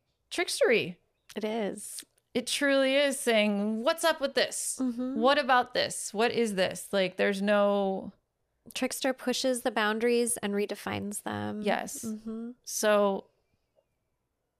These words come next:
Speaker 1: that's what this is.
Speaker 2: Trickster teaches us lessons that we don't always want to learn, but need to have.
Speaker 1: This is what this is. <laughs>
Speaker 2: Mm-hmm.
Speaker 1: So hopefully
Speaker 2: Mm-hmm.
Speaker 1: you've enjoyed this experience.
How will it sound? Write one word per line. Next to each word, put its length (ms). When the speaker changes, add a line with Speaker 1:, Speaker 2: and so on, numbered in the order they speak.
Speaker 1:
that's 240
what 140
this 200
is. 340
Speaker 2:
Trickster 380
teaches 380
us 180
lessons 580
that 140
we 100
don't 300
always 580
want 360
to 120
learn, 400
but 160
need 300
to 80
have. 840
Speaker 1:
This 180
is 60
what 180
this 160
is. 400
<laughs> 20
Speaker 2:
Mm-hmm. 720
Speaker 1:
So 580
hopefully 460
Speaker 2:
Mm-hmm. 100
Speaker 1:
you've 160
enjoyed 720
this 320
experience. 1200